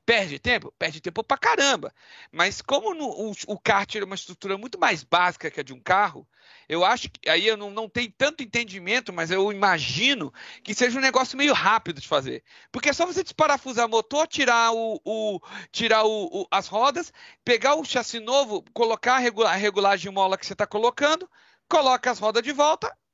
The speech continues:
abre o motor, bota lá e vão pra briga, tá? Acho que não é tão simples que eu tô explicando, mas é, me parece ser bem mais simples. Então, por isso que acaba sendo possível. Mas esse é o motivo de você ter que trocar com uma trinca. Porque senão,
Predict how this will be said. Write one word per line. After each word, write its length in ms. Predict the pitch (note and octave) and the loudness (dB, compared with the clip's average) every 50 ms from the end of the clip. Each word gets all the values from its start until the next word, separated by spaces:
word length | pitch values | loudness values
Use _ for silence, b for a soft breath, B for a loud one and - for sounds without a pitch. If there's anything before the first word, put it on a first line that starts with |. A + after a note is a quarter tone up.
| _ _ _ _ _ _ _ _ _ _ - | _ _ _ _ _ _ _ _ _ _ 0
abre 320 | A#3 B3 A3+ A#3+ B3 B3 | 0 0 0 0 -8 -10
o 60 | C4+ | -2
motor, 540 | C4 C#4+ C#4+ C#4+ _ D#4 D#4 D#4+ G4+ A4+ A4+ _ _ _ _ _ _ _ _ _ _ _ | 0 0 0 0 _ 2 4 4 4 2 0 _ _ _ _ _ _ _ _ _ _ _
bota 300 | _ C#4+ C#4 B3+ - D4 | _ 2 2 4 2 4
lá 180 | C#4+ C#4+ C4 D4 | 4 4 4 2
e 40 | F#4+ | 0
vão 120 | F#4 A4 | -2 -4
pra 180 | G#4+ - C5 C5 | -2 0 0 0
briga, 360 | G4+ D#4 C#4+ C#4 A#3 - - _ _ _ _ _ _ _ _ _ _ _ | 2 2 2 2 0 -4 -18 _ _ _ _ _ _ _ _ _ _ _
tá? 240 | - D3+ E3+ F#3+ G3+ B B B B B B _ _ _ _ - A3 | 0 2 2 2 -2 B B B B B B _ _ _ _ 0 0
Acho 180 | C#4 B3+ - | 0 0 0
que 40 | B3 | -6
não 80 | A3 F#3+ | -8 -4
é 20 | |
tão 140 | - G#3 F3+ | -4 -4 -6
simples 220 | - - G#3 - | -4 -10 -14 -4
que 80 | - F#3 | -4 -4
eu 40 | E3+ | -2
tô 100 | - E3+ | -2 -4
explicando, 520 | E3 - - C4+ D4 _ - D#3 C#3+ C#3+ | -6 -2 -2 -2 0 _ 2 2 2 2
mas 260 | C#3 C#3+ D3 D3+ D#3+ | 2 2 2 2 2
é, 360 | F#3 F#3 F3+ F#3 F3+ F3+ F3 B B B B B - - | 2 2 4 4 4 2 2 B B B B B -4 -4
me 100 | G#3+ A3+ | -4 2
parece 240 | - A#3 A#3+ A3+ - | 2 2 2 2 -4
ser 80 | A#3 | -4
bem 160 | G3+ A3 B3+ | -2 -2 0
mais 220 | B3+ B3+ A#3+ A3 - | 0 0 0 0 -4
simples. 480 | - - - G3 E3+ - - B2+ C#3 - | -10 -12 -12 -14 -14 -14 -16 -16 -16 -6
Então, 160 | - G#3 G#3 | -6 -6 -4
por 160 | F#3+ - G#3 | -4 -8 -6
isso 160 | D3 C3+ - | -6 -8 -8
que 220 | _ - C4 C4+ B3 B B B B B B - | _ 0 0 0 0 B B B B B B 0
acaba 320 | G3 G#3+ - A#3+ A#3+ B3 | 0 2 4 2 2 2
sendo 220 | - - B3 B3 | -2 -2 -8 -6
possível. 360 | - C4 C#4+ - A#3 A3 F#3+ F3 | -6 -8 -8 -8 -8 -6 -4 -2
Mas 200 | F3+ F#3 E3+ E3+ | -2 -2 -2 -2
esse 200 | A#3 C4 - D4 | -4 -2 -2 -2
é 40 | |
o 20 | C#4 | -2
motivo 340 | C4 C4 - - A#3+ A#3+ B3 | -2 -6 -6 -6 -6 -6 -6
de 60 | G#3+ | -6
você 220 | F#3+ F#3+ - G3+ | -8 -6 -8 -2
ter 100 | F3+ G#3 | -2 -2
que 100 | G3 - | -2 0
trocar 360 | _ - A3+ A3 - G3+ G3 | _ 2 2 4 4 2 0
com 100 | _ - | _ -4
uma 160 | G#3 G#3+ B3+ C4 | 0 0 -2 0
trinca. 460 | _ - F#3+ F#3 E3 - - C3+ _ b b b b b b b _ | _ -6 -6 -6 -8 -10 -10 -12 _ b b b b b b b _
Porque 260 | C#3+ - - - F3 | -4 -2 0 0 0
senão, 500 | F3 - G3 E3 D#3+ D#3 D#3+ F3+ G#3+ - | 0 -2 0 2 2 4 4 2 -2 -6